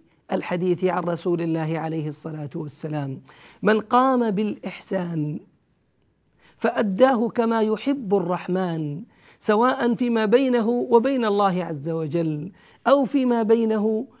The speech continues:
وبين خلق الله تبارك وتعالى، من كان من المحسنين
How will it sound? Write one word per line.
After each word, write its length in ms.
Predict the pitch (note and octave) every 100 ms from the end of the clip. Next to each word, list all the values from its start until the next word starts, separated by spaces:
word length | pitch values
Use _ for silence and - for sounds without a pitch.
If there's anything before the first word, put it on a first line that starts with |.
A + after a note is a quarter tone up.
| _
وبين 460 | F#3+ G3+ A3+ A3+ A3
خلق 380 | G#3+ C#4 B3 -
الله 420 | G#3+ G3+ G3 F#3+
تبارك 500 | F#3 F#3+ F#3 F3+ F3
وتعالى، 760 | F3+ F3 F3+ F3 F3+ E3+ E3+ - _ _ -
من 160 | E3+ F3
كان 440 | F3 C4 C#4 C4
من 160 | C4 B3+
المحسنين 920 | A#3 G#3+ G3+ - G3 G3+ C4 B3 A#3+